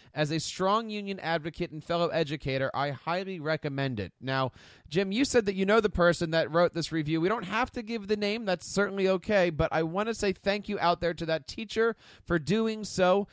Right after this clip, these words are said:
And, uh, if you would like to, uh, say some nice things about our podcast, head on over to iTunes and, uh, check it out. We love it when you get some ratings. You can go to iTunes and, and do a search for Jersey Educator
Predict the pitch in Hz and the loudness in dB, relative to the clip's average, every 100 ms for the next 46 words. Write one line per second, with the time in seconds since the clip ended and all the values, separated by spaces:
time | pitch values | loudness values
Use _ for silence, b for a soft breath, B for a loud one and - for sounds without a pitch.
0 | b b - 165 165 165 160 160 160 160 | b b 0 2 2 2 4 6 6 6
1 | 190 170 196 277 226 180 160 160 - 160 | 4 2 -4 -4 -4 -2 2 2 0 0
2 | 156 151 - 120 175 160 170 165 165 - | 4 4 0 -4 -2 0 -2 0 -2 -2
3 | 165 151 156 151 151 151 156 147 156 156 | -4 0 2 2 2 2 0 0 -2 -2
4 | 202 226 208 180 170 160 147 151 - 160 | -2 0 2 2 2 0 0 0 -2 -6
5 | 156 151 - b b - 156 160 156 156 | -6 -8 -14 b b -4 -2 0 0 -2
6 | - - 208 208 - 156 151 135 151 151 | -2 0 0 0 0 2 2 2 -4 0
7 | 175 165 170 160 151 156 160 147 147 143 | 0 0 -2 -2 -2 -2 0 0 0 -2
8 | 156 160 180 151 165 165 170 143 151 - | -8 -2 0 2 2 2 -2 -4 -8 -6
9 | 143 139 - 160 147 160 156 139 131 120 | -6 -6 -4 -4 0 -2 -2 -4 -4 -2
10 | 165 151 156 - 151 156 139 120 123 120 | -2 -2 -6 -4 -2 -2 -2 -2 -2 0
11 | 120 | -2